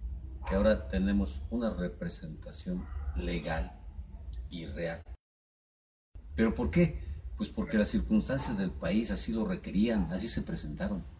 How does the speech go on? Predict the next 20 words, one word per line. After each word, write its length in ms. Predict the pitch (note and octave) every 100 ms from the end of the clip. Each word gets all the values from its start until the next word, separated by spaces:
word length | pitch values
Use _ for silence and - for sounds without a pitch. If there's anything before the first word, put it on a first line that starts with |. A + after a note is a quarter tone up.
| - - - - - - - - -
Fueron 240 | G#2+ A#2 G#2+
millones 540 | F#2 F2 A#2 A#2 F2+
de 320 | F2+ E2+ D#2+
mexicanos 640 | D#2 D#2 - - G3 G3+ -
que 100 | E3+
ya 80 | -
estaban 360 | - - F3+
en 60 | E3+
una 140 | F#3
inconformidad 640 | F3+ - - - D2+ - -
tal 240 | - - -
que 100 | F2+
decían, 220 | - -
"Ya, 200 | - -
ya, 280 | - - -
ya, 60 | -
por 140 | A#2+
favor, 300 | - G#2 B2+
basta", 380 | F2+ - - A2+
¿no? 240 | G#2+ F3